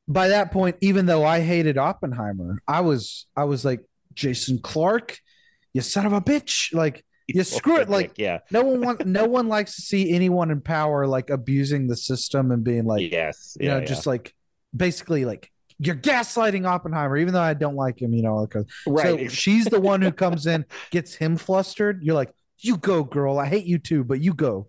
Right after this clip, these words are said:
Speaker 1: Actually, I'm on your side now."
Speaker 2: <laughs> Yeah. I, I, the other thing I thought was weird, people that came in, I'm like, "Why are they here?" Rami Malek,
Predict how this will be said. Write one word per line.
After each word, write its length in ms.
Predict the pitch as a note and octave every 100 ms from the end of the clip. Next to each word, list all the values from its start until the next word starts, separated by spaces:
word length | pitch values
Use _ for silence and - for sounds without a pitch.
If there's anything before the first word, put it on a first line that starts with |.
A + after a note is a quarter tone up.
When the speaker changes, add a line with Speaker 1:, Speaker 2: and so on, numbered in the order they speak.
| - - -
Speaker 1:
Actually, 340 | E3+ E3+ F#3 F3
I'm 120 | E3
on 140 | D#3+
your 140 | D3+ C#3+
side 300 | - A#2+ G2
now." 220 | G2+ B2
Speaker 2:
<laughs> 60 | - - _ _ - - - _ -
Yeah. 360 | B2 G#2 D#2+ -
I, 200 | D3+ F3+ - -
I, 140 | D#3
the 120 | C3+
other 140 | G3 G#3
thing 160 | G#3
I 60 | A#2+
thought 160 | A#2
was 120 | G#2 G2
weird, 140 | G2
people 240 | F3 E3 C3+
that 120 | A#2
came 240 | C#3+ B2+
in, 100 | A#2+
I'm 80 | A2+
like, 140 | G#2 -
"Why 240 | F#2+ C3
are 140 | E3+
they 160 | B2+ G#2
here?" 420 | B2 C#3+ G#2 F2 - _
Rami 320 | A#2 C#3+ G3+ D3+
Malek, 560 | C3+ G3+ G2+ C#2+ -